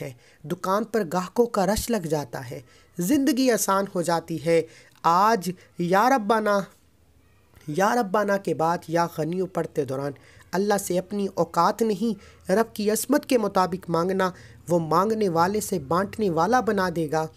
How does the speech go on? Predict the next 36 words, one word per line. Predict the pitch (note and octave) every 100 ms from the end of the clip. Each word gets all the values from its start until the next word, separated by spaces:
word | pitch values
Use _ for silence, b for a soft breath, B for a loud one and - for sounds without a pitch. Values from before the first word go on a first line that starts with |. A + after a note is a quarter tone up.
| B -
वो | E3
खैर | F3+ - G3
व | G#3+
बरकत | E3 G#3 G#3 A3
से | - F#3+
झोलियाँ | B2+ A#3+ C4+ A#3+ F3+
भर | D3+ C#3
देगा। | C3 B2 B3+ b b b b b b -
या | D3+ F3+ A3
गनी | A#3 A#3+ B3+
हूँ, | A#3+ A3+ - _ _ _ _ -
या | D3 F#3 G#3+
गनी | E3+ F3 A3+ B3
हूँ, | A3+ G#3+ b b b b -
या | D#3 F3 G3
गनी | D#3 E3+ F#3+ A#3+
हूँ, | A3+ G#3 G3+ - - _ -
या | D#3 F#3 F#3
गनी | D3 D#3+ G#3+ A#3+
हूँ, | G#3+ G#3 b b b b
या | D3+ F3+ F#3
गनी | C#3+ D#3+ G3 A#3+
हूँ, | G#3 G3+ b b b b -
या | D#3+ F#3+ F#3+
गनी | C#3+ E3 G#3 A#3+
हूँ। | G3+ G3+ b b b -
हाथ | - G3+ -
की | C4
उंगलियों | B3+ B3+ B3+
पर | B3+ A#3+ G#3 _ -
या | E3+ F#3+
तस्बीह | A3 - A#3+
के | A3+ F3+
दानों | E3 F#3 G#3
पर | G3 E3+
आपने | F#3 G3+ G3